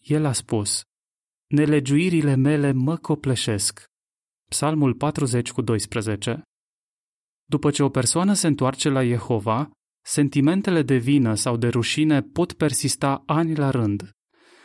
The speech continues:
Isabel, care a fost exclusă peste douăzeci de ani,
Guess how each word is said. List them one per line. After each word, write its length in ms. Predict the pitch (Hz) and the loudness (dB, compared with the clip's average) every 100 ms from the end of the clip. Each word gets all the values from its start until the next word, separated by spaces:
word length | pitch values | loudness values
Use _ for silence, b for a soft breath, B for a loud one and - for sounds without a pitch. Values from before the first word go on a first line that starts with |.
| b b _ - | b b _ -2
Isabel, 640 | 135 139 147 123 107 135 | 0 0 0 0 0 0
care 220 | 147 127 | -2 -2
a 40 | 110 | -2
fost 240 | - 131 | -4 -4
exclusă 540 | 131 - - 135 - 127 | -4 -4 -2 -2 0 -2
peste 360 | - 135 139 | -2 -2 -2
douăzeci 480 | 110 127 151 131 113 | 0 0 2 0 -2
de 120 | 113 | -2
ani, 340 | 113 147 151 | 0 0 -2